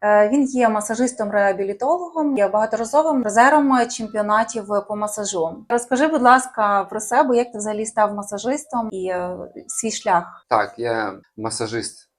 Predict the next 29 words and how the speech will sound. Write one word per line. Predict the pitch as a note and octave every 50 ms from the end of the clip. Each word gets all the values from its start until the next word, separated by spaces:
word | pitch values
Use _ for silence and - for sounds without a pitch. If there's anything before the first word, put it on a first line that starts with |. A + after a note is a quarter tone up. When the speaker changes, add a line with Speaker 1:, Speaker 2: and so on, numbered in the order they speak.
| _ _
Speaker 2:
е, | G2+ G2 G2 G2+ G2+
реабілітолог, | G#2 G#2 G2+ G#2+ G2+ G#2 G#2 - D3+ E3 F#3 G#3 G3+ F#3+ F3+ - _
е, | C#3+ B2 A#2 A2+ A2 G#2 G2+ G2 G2
вже | G2 G#2 G#2+ G#2+
майже | G#2+ G#2+ G#2 G#2 G2+ G2+ G2
десять | F#2+ G#2 G2 - - - -
років | G#2+ G#2 - - F#2+ -
стажу, | - - A2 A2+ A#2+ B2+ E3 F#3+ F#3+ - -
багатократний | F#2+ G2+ G2 G#2+ G2+ G2 G2+ G2 - G#2+ G#2+ G#2 G2+ G2+ G2 F#2 - - _ _
призер | - G#2+ G2+ F#2 G2+ G#2 G2+ G2 - -
українських | - - - A2 G#2+ G#2+ G2+ G2+ - - -
чемпіонатів, | - G2+ F#2+ - G#2 G2 G2+ A2 B2+ D3 D#3 D3+ D#3 D3+ - _ _ _
е, | - - G#2+ G#2+ G2+ G2
також | G#2 G#2 G#2 - F#2+ G2 - - - - - G2
міжнародного | G2+ G2+ G2 G2+ G#2 G#2+ A#2 B2+ B2+ C3 C3 C3 B2+
чемпіонату. | B2+ - B2 A2+ A#2 A#2+ A2+ A2+ A#2 A2+ A2 G#2 - - G2+ G2+ G#2+
Е, | A2 A2 G#2+ G#2+
в | G#2 G#2
масаж | A2+ A#2 A#2 - D3 C#3 C3+ C3+ - - - - - _ _
потрапив, | A2+ - - A#2 A2+ G#2+ - - G2 F#2+ - - -
е, | B2 - A#2 A#2+ - G#2+
зі | G2+ G2+ G#2+
спорту. | G2 - - A2+ A2+ B2 A#2 - E3 E3 E3 _ _ _ _ _ _ _ _
Спортом | - - C#3 C3+ A2+ B2+ A#2+ A2+ A2 G#2+ G#2 G2+ F#2+ F#2 F#2+
займався | G2 G#2+ G#2 G#2 G#2 G#2 G2+ G2+ - - G2
професійно | - _ G2+ G2 - G#2 - - - C3+ D#3+ E3+ D#3 C3+
ще | - - G#2+ G2+ G2 F#2+ - -
в | - -
своєму | - - G2+ G2+ G2+ G2 G2 F#2+ - G#2 G#2